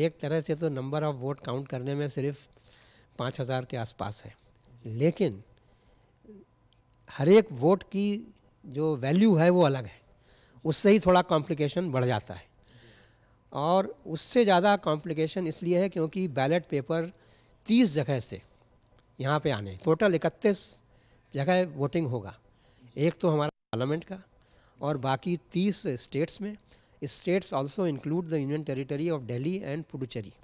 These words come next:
तो अट्ठाईस स्टेट और ये दो यूनियन टेरिटरी मिला के तीस। तो तीस जगह से बैलेट पे-, बॉक्सेस को लाना,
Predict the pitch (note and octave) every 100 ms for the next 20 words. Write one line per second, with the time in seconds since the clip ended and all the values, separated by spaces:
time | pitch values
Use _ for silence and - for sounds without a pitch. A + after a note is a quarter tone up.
0 | _ _ - - _ _ _ D#3 C3 -
1 | D3 E3 C#3+ - E3+ F#3 D3 D3 C3+ C3
2 | C3 B2+ C#3+ D3 A#2 D#3+ - G#2+ - -
3 | - - _ D3+ - G#3+ C4 G#3+ E3+ F3+
4 | F#3+ A3 G3+ C#3 D#3 F3+ - C#3+ B2+ _
5 | C3+ B2+ - F3+ E3 - D3+ A#2 D#3+ C3